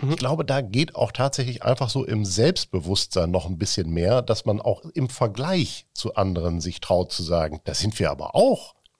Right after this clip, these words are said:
Speaker 2: mindestens sehr gut bis die Besten.“
Speaker 1: Das kann ich mir total gut vorstellen.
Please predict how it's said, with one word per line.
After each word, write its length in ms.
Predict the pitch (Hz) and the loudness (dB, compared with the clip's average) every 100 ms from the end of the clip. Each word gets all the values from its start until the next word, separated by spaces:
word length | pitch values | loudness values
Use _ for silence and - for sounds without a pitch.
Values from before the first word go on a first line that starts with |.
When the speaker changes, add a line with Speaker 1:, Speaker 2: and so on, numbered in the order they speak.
| _ | _
Speaker 2:
mindestens 540 | - 85 95 - 123 - | -4 -2 0 -2 -4 -2
sehr 240 | 85 82 | 0 0
gut 320 | 80 123 165 _ _ _ - | -2 -2 -4 _ _ _ -8
bis 160 | 78 | -6
die 80 | 98 | -2
Besten.“ 400 | 120 147 - - _ _ _ - - - - | 0 0 -2 -8 _ _ _ -20 -20 -10 -2
Speaker 1:
Das 200 | 120 - | 0 2
kann 120 | 120 | 2
ich 80 | 120 | 2
mir 120 | 117 | 0
total 340 | - 120 120 | -2 2 2
gut 140 | 147 - | 2 0
vorstellen. 480 | 135 143 156 170 | 0 0 0 -2